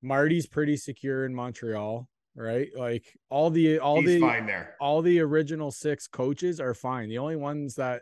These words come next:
Speaker 1: is up in the air is Keefe.
Speaker 2: And, and, and Keefe may have lost the room.
Speaker 1: That's true too.
Speaker 2: You know, like, he, he, uh, he says shit in the media, and then he goes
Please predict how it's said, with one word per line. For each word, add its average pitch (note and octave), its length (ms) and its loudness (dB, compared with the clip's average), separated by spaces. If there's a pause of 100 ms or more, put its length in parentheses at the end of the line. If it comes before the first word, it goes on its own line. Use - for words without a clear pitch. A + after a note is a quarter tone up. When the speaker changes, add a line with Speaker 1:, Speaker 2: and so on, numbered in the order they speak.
Speaker 1:
is C3+ 160 -8
up C3 180 -4
in C3+ 100 0
the B2+ 140 -4
air C3+ 240 0
is A#2 320 -6 (500)
Keefe. D#3 300 -10 (380)
Speaker 2:
And, E3 200 -2
and, F3 200 2
and F3 120 0
Keefe C4 300 -2
may A#3 120 4
have G3 180 0
lost F#3+ 260 -2
the E3 80 -8
room. B2+ 460 -4 (420)
Speaker 1:
That's A#2+ 400 -8
true D3+ 240 4
too. E3+ 340 -2 (1400)
Speaker 2:
You D3+ 120 -2
know, C#3+ 100 0
like, D#3 180 0
he, D#3+ 300 -6
he, D#3+ 460 0
uh, C3 260 2 (760)
he - 220 -8
says - 640 -2 (460)
shit - 360 0
in F3+ 100 -2
the E3 60 2
media, D#3+ 520 0 (500)
and E3+ 100 0
then F3+ 80 2
he E3+ 60 2
goes D#3+ 320 2